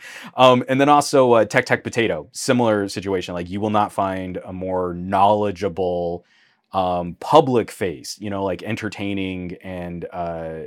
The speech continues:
just personable, um, content creator for the silicon industry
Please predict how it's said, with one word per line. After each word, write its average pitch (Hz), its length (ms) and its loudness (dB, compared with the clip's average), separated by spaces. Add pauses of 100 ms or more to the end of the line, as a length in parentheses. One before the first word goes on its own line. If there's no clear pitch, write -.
(120)
just 107 200 -14
personable, 92 840 -4 (500)
um, 90 240 -6
content 127 380 0
creator 90 440 -4
for 92 180 -8
the 90 80 -10
silicon 98 400 -4
industry 85 760 -10